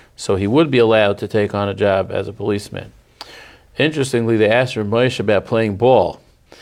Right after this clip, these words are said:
I'm not sure what kind of ball, it doesn't say, but he says playing ball. Where it's dangerous, maybe tackle football or Major League Baseball, stuff where, that talks, that it's possible to really get hurt. There's a risk, at least, that something can happen. It may be a small risk,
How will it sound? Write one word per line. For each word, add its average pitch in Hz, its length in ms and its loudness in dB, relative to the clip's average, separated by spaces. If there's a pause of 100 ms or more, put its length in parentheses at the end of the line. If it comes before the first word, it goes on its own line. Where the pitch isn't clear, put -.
(300)
I'm 120 80 -4
not 131 160 -2
sure 117 100 2
what 135 240 2
kind 107 240 -2
of 98 100 -4
ball, 98 200 2
it 92 80 -2
doesn't 101 240 -4
say, 104 280 2
but 107 160 -6
he 104 100 -6
says 120 280 0
playing 104 340 -2
ball. 95 360 -2 (880)
Where 113 240 4
it's 110 160 -2
dangerous, 110 560 0
maybe 95 240 -4
tackle 127 360 0
football 117 640 2
or 95 80 2
Major 107 320 -2
League 101 140 -2
Baseball, 131 420 0
stuff 139 320 -2
where, 123 140 -4
that 110 160 -2
talks, 127 300 -2
that - 140 -12
it's 110 240 -2
possible 131 520 0
to 107 100 -4
really 117 280 2
get 107 160 2
hurt. 123 380 2 (960)
There's 113 240 2
a 107 60 2
risk, 139 280 2
at 104 140 2
least, 104 420 -2
that 98 200 2
something 101 300 -4
can 98 140 -6
happen. 98 260 -4
It 101 60 -4
may 123 160 2
be 110 140 0
a 110 80 2
small 151 400 2
risk, 113 340 2